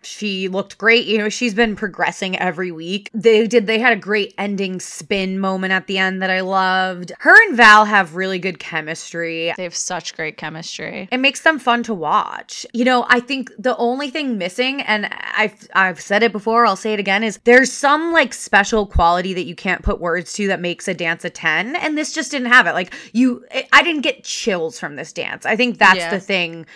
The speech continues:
Speaker 1: When you have that ten moment, it's like you, your jaw's on the ground or you have chills and you just can't look away. This was lovely. It was beautiful to watch. She danced it really well. I just wasn't, like,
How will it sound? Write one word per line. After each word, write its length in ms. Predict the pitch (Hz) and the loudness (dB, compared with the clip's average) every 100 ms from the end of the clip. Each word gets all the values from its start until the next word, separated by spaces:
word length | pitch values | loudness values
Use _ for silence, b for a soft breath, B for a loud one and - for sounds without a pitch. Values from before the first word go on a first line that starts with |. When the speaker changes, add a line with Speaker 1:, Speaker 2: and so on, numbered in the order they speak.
| B B | B B
Speaker 1:
When 160 | 208 208 | -6 -2
you 140 | 214 | 2
have 220 | 202 214 208 | 6 6 6
that 200 | 202 - | 2 0
ten 220 | 190 185 | -4 -2
moment, 260 | 180 180 | -2 -2
it's 140 | 180 180 | -4 -2
like 180 | 170 190 | -4 -2
you, 300 | 196 190 - | -4 -4 -4
your 160 | 190 185 | -4 0
jaw's 320 | 202 190 190 | 6 6 4
on 100 | 185 | -2
the 100 | 175 | -2
ground 320 | 175 170 170 | 2 2 2
or 40 | |
you 160 | 170 165 | -2 -4
have 120 | 156 | -6
chills 260 | - 175 160 | -6 -6 -6
and 100 | 170 | -10
you 60 | |
just 220 | 165 165 - | -10 -12 -8
can't 280 | 190 175 | -4 -2
look 180 | 180 175 | -4 -6
away. 480 | 180 156 147 165 208 B B B | -4 0 0 0 -2 B B B
This 200 | 202 403 | 0 0
was 140 | 294 233 | 2 0
lovely. 560 | 208 208 339 277 262 | 6 6 8 6 6
It 40 | 254 | 6
was 140 | 220 | 4
beautiful 360 | 185 220 254 233 | 2 0 2 2
to 80 | 202 | 6
watch. 240 | 233 262 | 6 6
She 180 | - 208 | -2 -2
danced 360 | 160 202 202 | 0 0 2
it 80 | 220 | -2
really 180 | 202 185 | 0 0
well. 380 | 202 262 208 185 | 6 8 8 6
I 120 | 202 | 4
just 200 | 202 202 | 4 -2
wasn't, 300 | 208 190 196 | -2 0 -2
like, 320 | 180 175 - | 0 0 -4